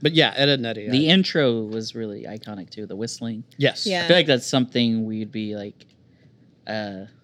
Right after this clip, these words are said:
Speaker 2: you know, it'd be a shame for us to miss is, like, the intros
Speaker 3: Yeah.
Speaker 2: on some of these iconic,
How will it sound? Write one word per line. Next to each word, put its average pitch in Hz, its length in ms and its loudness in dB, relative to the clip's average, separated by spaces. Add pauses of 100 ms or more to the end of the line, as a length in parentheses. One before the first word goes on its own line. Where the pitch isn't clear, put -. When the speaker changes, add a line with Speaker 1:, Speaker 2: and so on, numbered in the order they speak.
(880)
Speaker 2:
you 110 120 -6
know, 107 120 -6
it'd 110 120 -6
be 113 100 -2
a 110 40 -2
shame 117 300 2
for 113 140 -4
us 110 180 -2
to 113 80 -6
miss 107 300 -2
is, 113 80 -10
like, 101 200 -6
the 101 60 -4
intros 107 360 -2 (100)
Speaker 3:
Yeah. 104 40 -2
Speaker 2:
on 107 100 -2
some 101 140 -4
of 101 60 -4
these 101 140 -6
iconic, 101 420 -6